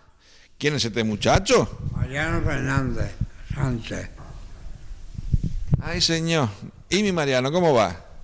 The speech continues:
Speaker 2: Muy bien, muy bien.
Speaker 1: ¿Seguro?
Speaker 2: Sí. ¿Le puedo mandar recuerdos a mi sobrino y a mi hermana?
Speaker 1: Por supuesto que sí.
Speaker 2: Os saludo, Resuri, José Ángel y David,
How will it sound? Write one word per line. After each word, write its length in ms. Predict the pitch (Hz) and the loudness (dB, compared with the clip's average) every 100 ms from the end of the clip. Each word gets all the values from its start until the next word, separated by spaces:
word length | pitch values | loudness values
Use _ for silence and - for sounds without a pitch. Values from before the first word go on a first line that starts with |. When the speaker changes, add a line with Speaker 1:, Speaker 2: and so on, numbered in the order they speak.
| - | -10
Speaker 2:
Muy 260 | 135 151 156 | -2 2 4
bien, 380 | 143 147 139 123 | 4 2 2 0
muy 200 | 131 127 | 0 0
bien. 360 | 123 123 - - - - - - - - - - - - | 0 -2 -6 -10 -16 -16 -16 -16 -16 -16 -12 -6 -4 -4
Speaker 1:
¿Seguro? 840 | 117 131 160 180 220 220 - - - | -4 -4 -4 -4 -4 -4 -6 -8 -2
Speaker 2:
Sí. 520 | - 143 147 127 110 - - - - - - - - - - - - - | 4 6 6 4 0 -8 -18 -18 -18 -18 -20 -20 -20 -20 -20 -20 -14 -8
¿Le 260 | 202 127 | 2 4
puedo 180 | 123 156 | 6 6
mandar 460 | 160 151 135 139 131 | 6 4 4 4 4
recuerdos 580 | 127 120 135 131 127 | 2 4 4 4 4
a 100 | 123 | 4
mi 140 | 117 120 | 4 2
sobrino 560 | - 113 120 131 131 | 2 2 4 6 6
y 60 | 131 | 4
a 80 | 117 | 4
mi 120 | 113 | 2
hermana? 600 | 113 117 123 135 147 - - - - | 2 2 2 2 0 -2 -4 -2 2
Speaker 1:
Por 180 | 127 135 | 4 4
supuesto 540 | - 139 117 113 - | 6 2 4 4 6
que 100 | 117 | 4
sí. 280 | 107 95 82 - - - - | 4 2 -2 -8 -4 -4 -2
Speaker 2:
Os 180 | 127 110 | -2 2
saludo, 640 | 135 135 147 170 170 147 | 4 4 6 6 6 6
Resuri, 680 | 135 135 117 165 160 160 160 | 4 2 0 4 6 6 6
José 380 | 127 147 120 143 | 6 2 4 4
Ángel 500 | 147 139 117 117 123 | 4 0 -2 0 2
y 40 | |
David, 480 | 123 120 131 143 127 | 2 2 4 4 2